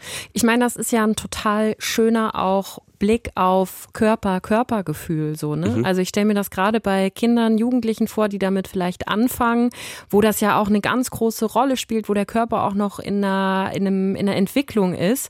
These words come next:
Speaker 2: Mhm.
Speaker 1: Und wenn die dann damit anfangen und halt so merken, boah ja, ich bin kleiner, ich bin vielleicht dicker, dünner, whatever, aber jeder, jede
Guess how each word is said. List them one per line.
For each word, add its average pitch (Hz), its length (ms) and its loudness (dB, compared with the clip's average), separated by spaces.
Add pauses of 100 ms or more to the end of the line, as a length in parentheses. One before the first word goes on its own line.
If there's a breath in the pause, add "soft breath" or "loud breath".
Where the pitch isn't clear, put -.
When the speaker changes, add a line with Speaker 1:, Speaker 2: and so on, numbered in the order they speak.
(140 loud breath)
Speaker 2:
Mhm. 104 220 -2
Speaker 1:
Und 208 120 2
wenn 208 140 4
die 233 140 2
dann 277 180 4
damit 226 320 2
anfangen 214 720 0
und 196 300 -2
halt 196 180 0
so 202 200 -2
merken, 220 720 0
boah 208 160 2
ja, 285 340 0
ich - 200 -6
bin 277 260 0
kleiner, 254 560 0
ich - 120 -8
bin 247 140 0
vielleicht 233 320 -2
dicker, 233 320 -2
dünner, 233 380 0
whatever, 220 580 0 (380 loud breath)
aber 233 380 2 (160)
jeder, 277 640 4
jede 247 600 2